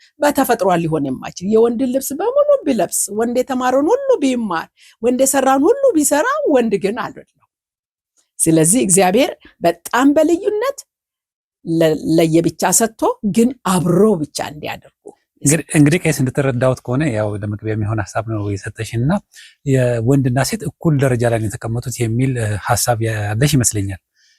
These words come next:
Speaker 2: እ፣ ነገር ግን መጽሐፍ ቅዱስ ሲናገር እንግዲህ ወደ፣ እ፣ ከፍጥረት ስለጀመርን ከፍጥረት እን-፣ እንቀጥልና እዛ ጋር አሁን ለምሳሌ የ-፣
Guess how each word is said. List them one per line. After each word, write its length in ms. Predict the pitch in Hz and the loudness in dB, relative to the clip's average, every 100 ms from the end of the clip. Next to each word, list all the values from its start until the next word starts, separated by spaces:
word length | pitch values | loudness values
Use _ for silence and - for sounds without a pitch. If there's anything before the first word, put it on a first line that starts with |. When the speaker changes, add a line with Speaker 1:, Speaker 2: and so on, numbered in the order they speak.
| _ _ 131 | _ _ -4
Speaker 2:
እ፣ 140 | 127 | 0
ነገር 240 | 131 147 | 2 2
ግን 120 | 147 156 | 2 2
መጽሐፍ 240 | 147 135 | 0 -2
ቅዱስ 200 | 143 123 | -2 -4
ሲናገር 560 | 131 123 120 117 165 - | -2 -2 -2 0 -2 -2
እንግዲህ 300 | 123 107 113 | -4 -4 -4
ወደ፣ 160 | 107 113 110 107 104 _ _ _ _ 120 | -4 -4 -4 -4 -6 _ _ _ _ -6
እ፣ 60 | 117 113 - 78 156 135 | -4 -4 -4 -6 -2 -2
ከፍጥረት 380 | 113 127 135 | -2 0 2
ስለጀመርን 540 | - 127 120 117 151 196 | 2 0 0 0 0 0
ከፍጥረት 400 | 135 135 127 - 120 | -2 -2 -4 -2 -2
እን-፣ 380 | 120 117 123 131 | -2 -2 -2 -4
እንቀጥልና 600 | 131 131 139 123 120 170 185 | -4 -2 -2 -2 -2 0 0
እዛ 140 | 120 123 | 0 0
ጋር 140 | 123 | 0
አሁን 200 | 120 120 | 0 -2
ለምሳሌ 380 | 117 113 120 120 131 123 | -2 -2 -2 -2 -4 -4
የ-፣ 180 | 120 | -4